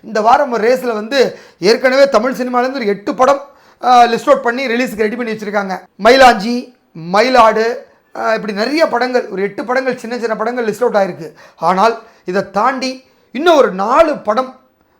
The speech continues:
அஹ், ரீ ரிலீஸ் படங்களா களமிறங்கியிருக்கு. ஏற்கனவே வந்து, அஹ், மின்னலே படம்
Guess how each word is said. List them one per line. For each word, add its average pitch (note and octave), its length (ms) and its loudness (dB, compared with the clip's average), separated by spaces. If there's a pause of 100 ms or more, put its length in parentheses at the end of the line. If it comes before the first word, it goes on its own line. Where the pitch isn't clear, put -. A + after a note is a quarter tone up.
அஹ், A3 140 2
ரீ B3+ 160 0
ரிலீஸ் B3 340 -2
படங்களா A3 600 2 (180)
களமிறங்கியிருக்கு. A3+ 720 2 (280)
ஏற்கனவே B3 480 2
வந்து, A3 500 -2 (200)
அஹ், G#3 420 2 (320)
மின்னலே C#4 360 4
படம் A3 380 -4